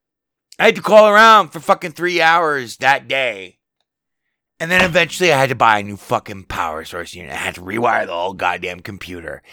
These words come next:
And guess what? I had to buy the same P S U that I already had, which is not burnt out. But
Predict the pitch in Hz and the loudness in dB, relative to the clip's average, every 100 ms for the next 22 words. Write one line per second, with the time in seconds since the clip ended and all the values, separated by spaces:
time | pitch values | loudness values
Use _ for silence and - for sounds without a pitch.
0 | - - 147 135 156 135 127 127 107 87 | -20 -10 -2 6 6 4 0 2 2 -2
1 | _ _ _ _ 143 139 131 135 113 107 | _ _ _ _ 0 0 0 0 0 -4
2 | - - 131 117 113 110 113 107 101 - | -6 -2 -2 -4 -8 -8 -4 -4 -4 -8
3 | 98 95 87 87 76 87 90 _ - 92 | -10 -10 -4 -2 -2 -4 -8 _ -2 -2
4 | 82 85 78 80 82 80 71 62 55 - | -2 -4 -6 -6 -4 -2 -2 -4 -14 -20
5 | _ _ - 104 107 95 90 87 - 87 | _ _ -16 -14 -14 -8 -4 -4 -6 -6
6 | 85 85 - 85 80 - _ _ _ - | -4 -4 -6 -4 -4 -8 _ _ _ 2
7 | - | 2